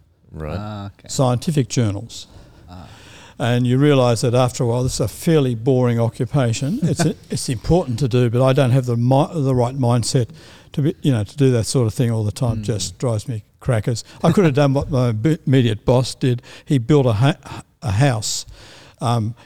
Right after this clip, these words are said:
Speaker 3: using the telephone on his desk <laughs>
Speaker 1: What?
Speaker 3: in, in his spare time.
Speaker 1: Okay.
Speaker 3: Okay.
Speaker 1: Yeah.
Speaker 3: So I then worked in, I, I then worked,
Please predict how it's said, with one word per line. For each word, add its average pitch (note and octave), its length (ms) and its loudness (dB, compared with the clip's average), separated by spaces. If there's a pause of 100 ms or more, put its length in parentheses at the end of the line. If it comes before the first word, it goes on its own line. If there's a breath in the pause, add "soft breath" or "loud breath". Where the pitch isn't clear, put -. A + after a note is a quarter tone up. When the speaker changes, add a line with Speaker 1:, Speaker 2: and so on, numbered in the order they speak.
Speaker 3:
using A#2+ 280 0
the A2 100 -2
telephone A#2+ 600 -2
on B2 100 -2
his A#2+ 160 -2
desk A#2+ 400 -2
<laughs> - 1120 -4
Speaker 1:
What? F#3+ 140 0
Speaker 3:
in, B2+ 180 0
in C#3+ 180 2
his D3 220 4
spare B2 280 2
time. A2 340 -2 (160)
Speaker 1:
Okay. C3 340 -2 (120)
Speaker 3:
Okay. A#2 460 0
Speaker 1:
Yeah. C3+ 120 -6 (460 loud breath)
Speaker 3:
So F3 200 2
I D#3 100 4
then D#3 220 4
worked C#3+ 300 4
in, C#3 200 2
I, D3+ 240 4
I C#3 120 2
then C3 240 2
worked, A#2+ 320 0